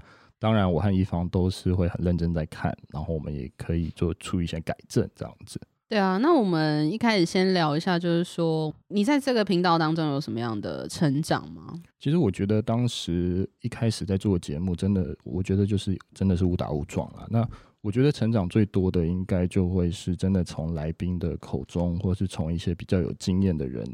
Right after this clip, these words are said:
Speaker 1: 的分享。我有时候都觉得我自己其实算是电商小白，虽然可能很多人在外面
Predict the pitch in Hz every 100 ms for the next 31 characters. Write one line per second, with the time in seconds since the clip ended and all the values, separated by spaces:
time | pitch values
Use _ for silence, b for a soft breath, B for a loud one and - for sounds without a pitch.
0 | - 90 71 - - - 123 131 - -
1 | - - 104 101 104 107 127 135 82 80
2 | 73 - 92 80 78 87 82 92 87 80
3 | 78 82 - - - - 92 107 104 82
4 | 82 92 92 82 - - 110 98 87 73
5 | - 101 101 98